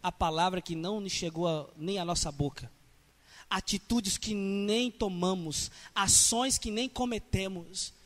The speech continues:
Por ante-, diante disto, é prudente fazermos esta oração nessa noite, pedindo ao Senhor, "Senhor, se há alguma, algo em mim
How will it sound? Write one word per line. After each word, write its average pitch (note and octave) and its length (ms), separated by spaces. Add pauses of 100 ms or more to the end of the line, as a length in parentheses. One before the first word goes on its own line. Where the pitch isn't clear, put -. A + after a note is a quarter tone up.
(320)
Por F3 220
ante-, F#3 560 (180)
diante F#3+ 300
disto, - 560 (2000)
é E3+ 100
prudente E3+ 720 (400)
fazermos E3 500
esta D#3 260
oração D3+ 360
nessa C3 280
noite, G#2+ 440 (680)
pedindo F3 340
ao F3 80
Senhor, D#3+ 400
"Senhor, F3 480 (680)
se - 360
há F#3+ 60
alguma, F#3 520
algo E3+ 320
em D#3+ 100
mim C#3 300